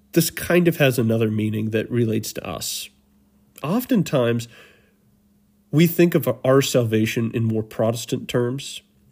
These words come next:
us and God, a personal relationship with Jesus Christ. And that's true, and we should think of it that way. But it was never just pers-, personal. It was never just Adam,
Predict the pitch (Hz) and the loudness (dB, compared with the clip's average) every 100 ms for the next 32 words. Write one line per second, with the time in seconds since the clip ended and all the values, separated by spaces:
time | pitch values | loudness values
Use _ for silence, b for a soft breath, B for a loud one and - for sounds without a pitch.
0 | _ _ _ 123 131 - - - - _ | _ _ _ -2 0 -2 -6 -10 -16 _
1 | - 127 120 98 - - - - - - | -2 0 2 0 -2 -14 -16 -18 -6 2
2 | 175 165 - 98 - _ _ 123 113 113 | 4 2 -2 -6 -8 _ _ -4 -2 -2
3 | - 113 113 113 113 113 107 - - 92 | -4 -6 -6 -6 -6 -6 -6 -10 -8 -6
4 | 101 - - _ _ _ _ - 311 330 | -6 -10 -16 _ _ _ _ -6 -2 -2
5 | - - 330 277 - - _ _ - 196 | -2 0 4 4 2 -6 _ _ 2 4
6 | 233 - 320 302 - 113 107 101 104 - | 4 2 2 2 2 0 0 -6 -8 -6
7 | 98 - B B B B B B B _ | -8 -10 B B B B B B B _
8 | _ - 220 233 226 202 220 226 214 185 | _ 2 4 4 4 4 4 2 2 2
9 | - - 151 - - - - 156 143 - | 0 -2 -2 -2 -8 -12 0 2 2 0
10 | - 156 160 202 185 123 120 139 - 104 | 2 4 6 4 4 4 4 2 0 -2
11 | 104 123 147 | -2 -2 -4